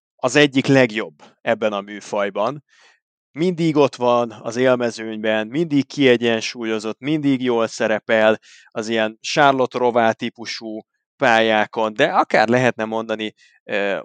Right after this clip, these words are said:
mondjuk, ö, Watkins Glen-t is, Sonomát is, bármikor kijöhet neki a lépés, és bármikor, ö, odaférhet a legjobb háromba, legjobb ötbe.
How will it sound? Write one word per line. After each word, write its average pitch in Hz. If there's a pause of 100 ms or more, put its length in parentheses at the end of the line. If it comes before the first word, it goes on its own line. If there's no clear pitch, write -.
mondjuk, 110
ö, 101
Watkins 120
Glen-t 110
is, 117 (160)
Sonomát 120
is, 123 (320)
bármikor 120 (140)
kijöhet 107
neki 107
a 101
lépés, 104
és 101
bármikor, 107 (400)
ö, 104
odaférhet 113
a 107
legjobb 110
háromba, 107
legjobb 110
ötbe. 101